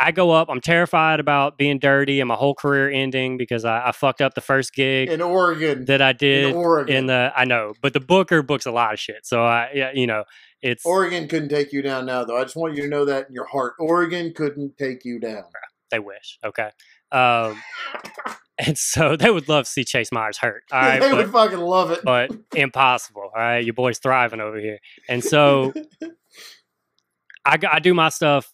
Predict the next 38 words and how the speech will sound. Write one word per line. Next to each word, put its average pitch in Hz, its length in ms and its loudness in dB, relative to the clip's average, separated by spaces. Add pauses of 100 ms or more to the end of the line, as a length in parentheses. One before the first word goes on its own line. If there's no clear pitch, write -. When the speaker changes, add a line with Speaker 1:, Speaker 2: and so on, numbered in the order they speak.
Speaker 1:
squeaky 175 420 2
clean, 143 580 0 (140)
uh, 123 240 2
crickets, - 520 -2 (100)
right? 139 340 2
Just 139 260 -4
no 151 220 2
reaction. 147 680 2 (140)
<laughs> - 160 -14
Is 135 100 -2
there 226 120 4
even 262 400 2
anybody 226 400 2
in 220 60 2
the 220 80 0
room? 226 280 2
Who 202 140 4
knows? 139 320 -2 (220)
Uh, 151 600 4
Speaker 2:
<laughs> - 320 -16 (240)
Speaker 1:
<laughs> - 40 -6
And - 260 8
so 180 640 6 (360)
I, 147 240 4
I 143 60 2
do 196 220 2
that. 180 240 4
Next 202 240 2
guy 190 240 2
goes 160 240 -2
up 151 180 0
is, 135 60 -20
like, 143 160 0
this 139 100 -4
comic 151 360 -2
from 127 120 -16
San 143 220 -2
Francisco, 135 640 -2